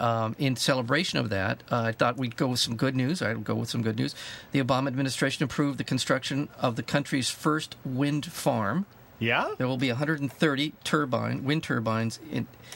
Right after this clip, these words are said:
Speaker 1: built off Nantucket Sound in Massachusetts.
Speaker 2: Huh.
Speaker 1: Once fully operational, the farm will produce enough electricity to power four hundred thousand homes in Massachusetts. So that's, that's Earth news,
Speaker 2: Uh-huh.
Speaker 1: right? That's good stuff.
Speaker 2: Yeah,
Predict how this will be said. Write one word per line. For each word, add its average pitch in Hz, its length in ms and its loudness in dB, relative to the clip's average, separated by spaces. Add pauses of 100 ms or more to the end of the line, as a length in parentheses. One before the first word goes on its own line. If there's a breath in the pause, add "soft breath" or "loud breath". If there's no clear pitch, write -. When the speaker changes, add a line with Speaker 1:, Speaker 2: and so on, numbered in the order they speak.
(100)
Speaker 1:
built 135 240 2
off 117 160 0
Nantucket 131 580 0
Sound 117 480 2 (140)
in 120 260 2
Massachusetts. 120 800 -2
Speaker 2:
Huh. 226 160 0 (380 loud breath)
Speaker 1:
Once 135 200 0
fully 139 220 2
operational, 120 760 0
the 123 160 -2
farm 117 320 0
will 113 80 -4
produce 117 340 -2
enough 110 200 0
electricity 113 600 -2 (260 loud breath)
to 127 100 -2
power 110 360 0
four 131 280 0
hundred 113 440 -2
thousand 107 380 0
homes 101 460 -2
in 101 200 -2
Massachusetts. - 840 -6 (460 loud breath)
So 226 120 2
that's, - 440 0 (240)
that's - 280 2
Earth 139 200 0
news, 123 380 0 (180)
Speaker 2:
Uh-huh. 151 240 0 (140)
Speaker 1:
right? 202 200 2
That's 185 180 -4
good 117 200 2
stuff. 113 320 0 (160)
Speaker 2:
Yeah, 226 200 0